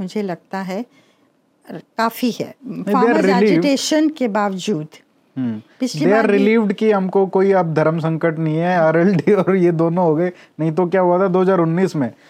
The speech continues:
Speaker 2: जब तो बड़े चौधरी भी जिंदा थे,
Speaker 1: जी।
Speaker 2: तब तो, तब भी वो नहीं जीत पाए मुजफ्फरनगर। और मुजफ्फरनगर के जो demographics हैं, अगर आप मुस्लिम, दलित और जाट, आधे जाट के, अ, voters को आप मिला दो, तो एकदम ही बहुत टाइफ,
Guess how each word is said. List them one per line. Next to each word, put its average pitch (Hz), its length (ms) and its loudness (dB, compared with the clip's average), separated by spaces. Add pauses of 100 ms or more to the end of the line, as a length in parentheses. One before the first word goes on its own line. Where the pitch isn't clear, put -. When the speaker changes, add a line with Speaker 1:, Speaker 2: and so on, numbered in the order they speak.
(340)
Speaker 2:
जब 139 240 -2
तो 180 120 0
बड़े 170 220 2
चौधरी 185 380 2
भी 190 300 2 (180)
जिंदा 139 340 0
थे, 110 140 -8 (200)
Speaker 1:
जी। 233 220 -4
Speaker 2:
तब 151 120 2 (120)
तो, 196 460 2 (320)
तब 175 60 2
भी 180 240 2
वो 254 140 2
नहीं 240 160 2
जीत 208 220 0
पाए 208 180 0
मुजफ्फरनगर। 170 720 -2 (360)
और 160 100 0
मुजफ्फरनगर 175 760 0
के 185 100 0
जो 190 100 2
demographics 165 840 -2
हैं, 139 100 0
अगर 151 160 0
आप 156 160 0
मुस्लिम, 156 480 -2
दलित 147 360 0 (540)
और 135 360 0
जाट, 139 360 0
आधे 143 220 2
जाट 147 280 0 (160)
के, - 20 2
अ, 135 420 0
voters 143 520 0
को 165 120 -2
आप 151 100 0
मिला 143 300 0
दो, 139 160 -2
तो 196 320 0
एकदम 165 360 0
ही 202 360 0
बहुत 143 480 -4
टाइफ, 190 260 -2